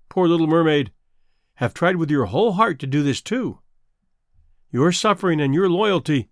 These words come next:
have raised you up into the realm of airy spirits, and now in the course of three hundred years, you may earn by your good deeds a soul that will never die."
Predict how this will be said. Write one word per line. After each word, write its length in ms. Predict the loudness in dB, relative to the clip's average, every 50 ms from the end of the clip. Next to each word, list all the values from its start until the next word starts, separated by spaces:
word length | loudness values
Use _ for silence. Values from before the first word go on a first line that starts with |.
| _ _ _
have 200 | -4 -4 -2 -2
raised 420 | 0 0 2 2 2 0 0 -2
you 140 | -2 0 0
up 160 | 0 -2 -2
into 100 | -4 -2
the 120 | -2 0 2
realm 320 | 2 2 4 4 2 2
of 160 | 0 -2 -4 -4 -2
airy 260 | 0 0 0 0 -2
spirits, 540 | -4 -2 0 0 2 2 2 0 -4 -8 -16 _ _ _ _ _ _ _ _ _ _
and 120 | -6 -2 0
now 180 | 2 2 4
in 60 | 4
the 80 | 2 0
course 340 | 0 0 0 0 0 0 -2
of 100 | -4 -6
three 220 | -4 -2 0 0
hundred 260 | 2 2 2 0 2
years, 440 | 2 2 2 2 2 -2 -6 -12 -16 _ _ _ _ _ _ _ _ _ _ _ _ -2
you 120 | 0 2
may 140 | 4 4 4
earn 240 | 4 4 2 2 0
by 100 | 0 0
your 180 | 0 0 0
good 300 | 0 0 0 0 0 0
deeds 480 | -2 -2 -2 0 0 -2 -2 -4 -8 -14 _ _ _ -20 -20 -20 -20 _ _ -8 -8
a 100 | -6 -6
soul 400 | -6 -8 -6 -4 -4 -2 -2 -4
that 140 | -4 -4
will 100 | -4 -4
never 280 | -4 -4 -4 -4 -4 -2
die." 500 | -2 -2 -2 -4 -6 -8 -14 -20 -20